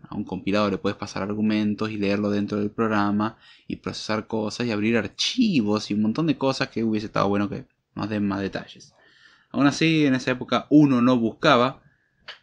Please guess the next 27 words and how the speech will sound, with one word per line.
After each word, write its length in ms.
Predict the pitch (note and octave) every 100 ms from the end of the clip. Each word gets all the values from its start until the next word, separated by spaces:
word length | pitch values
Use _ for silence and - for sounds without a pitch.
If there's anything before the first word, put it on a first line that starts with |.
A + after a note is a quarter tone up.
| -
Otro 340 | - C#3 B2+ A#2
error 240 | A#2+ A#2
de 60 | A2
aprender, 480 | G2+ A2 C3 C#3 - -
si 180 | - A#2+
hay 100 | C3
algo 140 | B2+
que 80 | A#2+
no 80 | B2+
saben, 440 | C#3+ D3 D3+ - _
pregunten, 540 | - A#2+ C#3 C3 C3 C3
y 140 | -
si 180 | - G#2
no 160 | B2 A#2+
pueden 160 | B2
obtener 260 | A2+ A2+ A2+
respuestas 320 | G#2+ A#2 A2
por 120 | G#2+
ahí, 260 | A#2+ C3+ - -
busquen. 520 | A#2+ A2 - G#2 - _ _ _ _ _ _
No 120 | -
se 160 | A2 A#2
queden 240 | B2+ A#2+
con 180 | G#2 G2+
el, 220 | G2+ F#2+
la 140 | G2 F#2+
duda, 480 | G#2 G#2 G2+ B2+